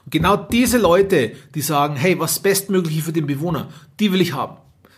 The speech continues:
Genau die will ich haben. Und das Schöne ist, das, was die Leute haben wollen, die so denken, ist völlig freie Hand. Die,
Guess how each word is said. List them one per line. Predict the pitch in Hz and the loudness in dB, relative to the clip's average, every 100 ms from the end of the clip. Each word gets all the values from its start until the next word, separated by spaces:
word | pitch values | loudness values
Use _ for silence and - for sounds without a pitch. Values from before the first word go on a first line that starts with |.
| _ | _
Genau | 156 165 214 | 0 2 2
die | - 240 233 240 160 | 0 0 2 2 2
will | 180 | 2
ich | 170 | 2
haben. | 165 170 139 113 - - - - | -2 -4 -4 -6 -12 -16 -14 0
Und | 202 214 214 - _ | 2 2 -4 -16 _
das | 151 - | -4 -2
Schöne | - 254 277 | -2 -2 -4
ist, | 156 107 - - - - | -6 -10 -12 -14 -18 -6
das, | 165 160 | -2 0
was | 170 - | -2 0
die | 170 | 2
Leute | 160 143 175 | 4 4 2
haben | 220 262 175 | -2 -2 -2
wollen, | 107 104 98 98 - _ | -2 -4 -6 -10 -16 _
die | 139 | -6
so | 120 127 | -2 -2
denken, | 117 208 285 - 107 95 - - | 0 0 0 -4 -6 -6 -12 -10
ist | 214 - | -6 -2
völlig | 143 120 - | 0 0 -4
freie | - 107 104 | -8 -8 -8
Hand. | 110 95 - - - _ _ _ _ _ _ - - - - - - - - _ _ _ _ - | -12 -14 -20 -20 -20 _ _ _ _ _ _ -20 -20 -20 -20 -20 -20 -20 -20 _ _ _ _ -2
Die, | 139 - | -2 -2